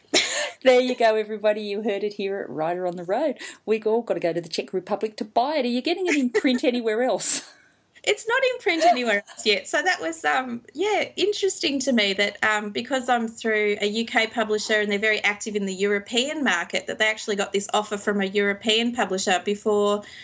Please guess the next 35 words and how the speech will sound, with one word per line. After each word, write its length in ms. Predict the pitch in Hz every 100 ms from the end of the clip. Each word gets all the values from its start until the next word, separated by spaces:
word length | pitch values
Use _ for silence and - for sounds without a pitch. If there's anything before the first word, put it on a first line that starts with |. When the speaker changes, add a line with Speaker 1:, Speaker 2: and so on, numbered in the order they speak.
| - - -
Speaker 1:
um, 320 | 196 196 196 202
they've 260 | 202 196
done 160 | 220 208
a 60 |
print 340 | 202 - 220 -
release 420 | 202 202 202 -
in 120 | 220
English. 680 | 214 294 392 285 - - - - - - -
But, 260 | - - - -
um, 300 | 226 226 220
that's 220 | 415 -
cool 240 | - 359 320
with 180 | 285
me. 180 | 233 277 480 466
I 100 | 359
thought 180 | 370 233
it 60 | 220
was 180 | 240
really 280 | 277 294 294
exciting. 640 | 277 - 415 466 - 214 226 -
<laughs> 120 | -
Speaker 2:
It 180 | 440 453
is. 220 | 466 523
It's 180 | 339 294
absolutely 640 | 277 - 294 269 - 247
amazing 680 | 240 226 233 269 339 285 220
and 200 | 220 214
certainly 460 | - 320 339 226 202
a 40 |
story 340 | 202 - 214 214
to 100 | 233
tell. 400 | - 262 302 - - - - - - - _ _
Is 220 | 262 262 -
there 200 | 294 269
any, 720 | 247 254 247 240 226 226